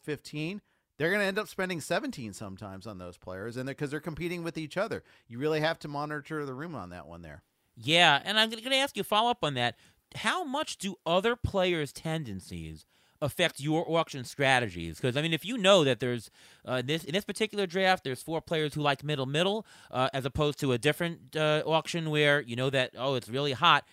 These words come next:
Speaker 2: does that affect the way that you prepare in terms of, you know, what you're gonna plan to buy?
Speaker 1: I, normally I would say no, Ariel, but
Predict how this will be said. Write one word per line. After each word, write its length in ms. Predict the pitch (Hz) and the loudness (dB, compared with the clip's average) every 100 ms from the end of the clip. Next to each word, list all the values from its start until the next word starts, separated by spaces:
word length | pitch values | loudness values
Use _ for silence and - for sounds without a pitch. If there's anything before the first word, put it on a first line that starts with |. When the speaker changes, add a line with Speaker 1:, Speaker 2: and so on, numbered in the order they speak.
| _ - | _ -2
Speaker 2:
does 160 | 175 | 2
that 120 | 233 | 2
affect 360 | 349 - 233 - | 2 2 0 0
the 60 | 170 | 0
way 180 | 170 | 0
that 140 | 170 143 | 0 -4
you 80 | 151 | -6
prepare 480 | 143 - 135 139 165 - _ _ _ _ - - | -6 -4 2 2 2 -2 _ _ _ _ -16 -10
in 100 | 143 | -4
terms 320 | 147 139 131 | -2 -2 2
of, 260 | 139 131 - _ | 4 2 -6 _
you 60 | 131 | -8
know, 60 | |
what 180 | 123 127 | -4 -4
you're 60 | 135 | -4
gonna 140 | 131 | -6
plan 320 | - 143 131 | -6 -4 -4
to 80 | 127 | -4
buy? 340 | 113 110 151 214 _ _ _ _ _ _ _ _ _ _ _ - | 0 2 2 -4 _ _ _ _ _ _ _ _ _ _ _ -10
Speaker 1:
I, 120 | 139 - | -10 -8
normally 520 | 147 156 247 277 254 | -2 2 4 4 2
I 160 | 208 196 | 4 4
would 200 | 202 165 | 2 -2
say 240 | - 156 | -2 -2
no, 360 | 131 120 98 82 | -2 -2 -4 -8
Ariel, 380 | 87 85 87 _ | -12 -12 -14 _
but 340 | 113 117 113 | -2 -2 -2